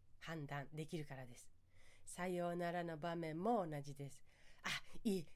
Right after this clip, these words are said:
え、え、え、あ、え、では失礼します。あ、はい、はい、はい」と相手が言っていたとしても、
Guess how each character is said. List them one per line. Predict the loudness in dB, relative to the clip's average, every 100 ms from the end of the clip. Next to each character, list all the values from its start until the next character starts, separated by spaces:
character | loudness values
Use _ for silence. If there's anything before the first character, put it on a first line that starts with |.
| -2
え、 | 0
え、 | 2 0
え、 | 0 -4 0
あ、 | 0 0 -4 -2
え、 | -2 0 6
で | 6
は | 6 0
失 | -4 -2
礼 | -2
し | -2
ま | -2
す。 | 0
あ、 | 0
は | -2 -2 0 0
い、 | -2 -8
は | -2 0
い、 | 0 -4
は | -2 -2
い」 | -2 -6 -8 -8 -8 -10 -10 -14 -12 -12 -10 0
と | 8
相 | 8 8 0
手 | 2 0
が | 2
言 | 0
っ |
て | -2 -2 -2
い | 0
た | -2
と | -2 -6
し | -4
て | -2
も、 | 4 4